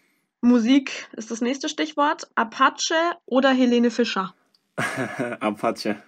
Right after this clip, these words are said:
Speaker 2: Apache, weil, ja, unser Song in der Mannschaft ja Roller ist.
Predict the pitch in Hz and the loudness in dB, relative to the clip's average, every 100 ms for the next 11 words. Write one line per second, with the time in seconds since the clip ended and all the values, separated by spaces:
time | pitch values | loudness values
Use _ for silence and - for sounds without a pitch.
0 | _ _ _ _ _ _ 110 107 107 123 | _ _ _ _ _ _ -2 -2 0 0
1 | 127 - 117 110 113 113 110 110 107 - | 0 -2 -2 0 0 2 -2 -4 -8 -4
2 | 110 110 107 - - 117 110 107 127 123 | 0 0 -4 -18 -12 -6 -6 -6 -4 -4
3 | 123 123 110 104 107 113 - 104 104 104 | -6 -8 -6 -4 -4 -6 -8 -6 -4 -2
4 | 113 120 117 113 | -4 -4 -6 -10